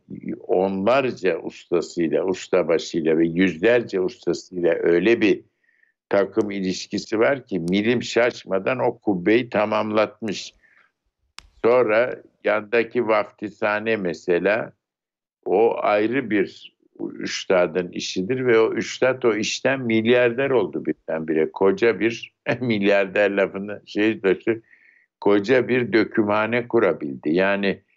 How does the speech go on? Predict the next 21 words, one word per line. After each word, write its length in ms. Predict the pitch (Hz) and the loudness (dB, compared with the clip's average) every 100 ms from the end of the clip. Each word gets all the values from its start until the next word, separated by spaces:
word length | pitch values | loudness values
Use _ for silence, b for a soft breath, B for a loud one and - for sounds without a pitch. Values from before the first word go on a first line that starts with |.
| _ _ _ _ - | _ _ _ _ -4
neyin 500 | 92 107 127 131 120 | 0 2 2 0 0
insanları 800 | 113 98 - 113 113 113 117 120 | -2 -2 -2 0 0 -2 0 2
nereye 380 | 123 135 127 107 | 2 4 4 2
götüreceği 800 | 101 95 - 107 104 98 123 | 2 0 2 0 0 2 2
o 220 | 135 113 98 | 2 0 2
başka 500 | 107 - - 123 104 | 2 0 0 0 2
bir 140 | 80 | -4
dünya. 460 | - - 76 73 98 | -8 -8 -2 0 2
Onun, 500 | 95 98 117 117 - _ - 98 | 2 2 2 0 -4 _ 0 2
e, 300 | 98 98 98 | 4 4 2
çalışma 540 | - 101 104 98 110 113 | 2 2 2 -2 -2 -2
sistemleri 880 | - 92 - - 98 95 98 120 123 | -2 -14 -12 -2 0 2 2 0 0
çok 340 | 78 76 - | -2 -2 0
ayrıdır. 640 | 78 76 78 76 - - _ b b b b b - | 2 2 0 -2 -2 -4 _ b b b b b -12
Bu 440 | 95 120 160 147 - | -2 2 4 4 0
tablonun, 720 | 110 104 92 110 101 120 151 - _ _ _ _ _ _ _ - | 2 2 2 0 0 -4 -10 -12 _ _ _ _ _ _ _ -6
e, 440 | 107 107 107 95 - - _ | 0 2 4 2 -4 -12 _
o, 300 | - - - - | -6 -6 -6 -4
böyle 580 | - 123 117 113 117 | 2 4 4 2 2
basit 540 | 110 110 - 139 123 - | 2 0 0 -8 -6 -2
bir 200 | 117 | -2